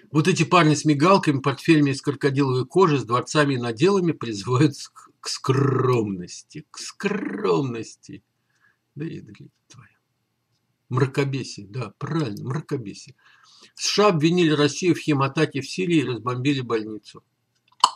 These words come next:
Да, там в Сирии до сих пор. Вот Путин как сказал: "Мы там не будем воевать, да? Мы там только это вот,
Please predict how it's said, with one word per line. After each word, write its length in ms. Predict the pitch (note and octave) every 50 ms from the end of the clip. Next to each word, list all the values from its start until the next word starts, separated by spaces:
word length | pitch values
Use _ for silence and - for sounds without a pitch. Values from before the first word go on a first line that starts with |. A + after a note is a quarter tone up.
| - _ _ _ _ _ _ _ _ _ _ _ _ _ _ _ _ _ _ _ -
Да, 360 | A2 A2+ E3 D#3+ D3+ C3+ C3
там 220 | - E3 D#3+ D3
в 80 | B2+ -
Сирии 280 | - E3 D#3 C#3+ C#3+
до 180 | C3+ B2+ C#3 C3+
сих 220 | - - - -
пор. 240 | _ D#3 D3 C#3 -
Вот 260 | C#3+ D#3+ D#3+ - - - - - _ _ _ _ _ _ _ _ -
Путин 300 | F#3+ F#3+ F#3 - E3+ D3+
как 220 | - F3 E3 -
сказал: 400 | - - - C3+ A#2+ A#2 B2 A2+
"Мы 140 | A#2+ E3+ F#3
там 220 | F3+ F#3+ F#3 F3+ F3+
не 80 | F3+
будем 320 | D#3+ D#3 D#3+ C3+ C#3 C3+ A2+
воевать, 440 | B2 A#2+ A#2+ A2+ G#2+ G#2 G2+ G2
да? 280 | F#2+ A#2+ C#3 D#3 D3 C3+ - -
Мы 160 | B2 C#3+ E3
там 200 | D#3+ E3 D#3 D#3
только 320 | - E3 D#3 D3+ - C#3+ C3+
это 220 | C3 - - G#2
вот, 240 | G#2 G2+ - _